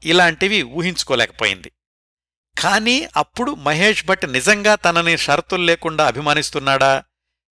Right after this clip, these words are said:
తన అవసరాల కోసమే తనతో ఉంటున్నాడా అన్న అనుమానాలు కూడా మొదలయ్యాయి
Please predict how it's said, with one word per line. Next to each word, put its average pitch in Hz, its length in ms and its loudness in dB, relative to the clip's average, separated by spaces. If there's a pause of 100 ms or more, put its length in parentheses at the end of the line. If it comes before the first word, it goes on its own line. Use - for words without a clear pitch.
తన 147 140 4
అవసరాల 175 480 4
కోసమే 175 400 0
తనతో 156 360 0
ఉంటున్నాడా 143 680 0 (180)
అన్న 156 160 0
అనుమానాలు 147 540 0
కూడా 127 220 0
మొదలయ్యాయి 123 800 0